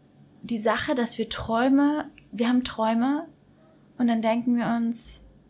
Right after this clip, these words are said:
„Boah, das wär so schön, das wär so, so toll.“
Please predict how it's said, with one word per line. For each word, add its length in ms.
„Boah, 260
das 200
wär 160
so 220
schön, 540
das 220
wär 180
so, 460
so 260
toll.“ 520